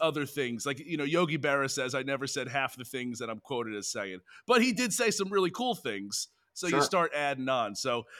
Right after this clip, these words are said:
Speaker 1: I think, uh, I think your, your,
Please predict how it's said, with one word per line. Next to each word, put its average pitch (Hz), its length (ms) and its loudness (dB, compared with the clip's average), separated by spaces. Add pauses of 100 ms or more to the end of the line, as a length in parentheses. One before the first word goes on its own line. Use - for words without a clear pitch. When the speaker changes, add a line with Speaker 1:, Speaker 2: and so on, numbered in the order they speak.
(140)
Speaker 1:
I 127 120 2
think, 165 400 -2
uh, 135 360 6 (180)
I 123 100 -4
think 139 280 -8
your, 135 300 -2
your, 117 380 -4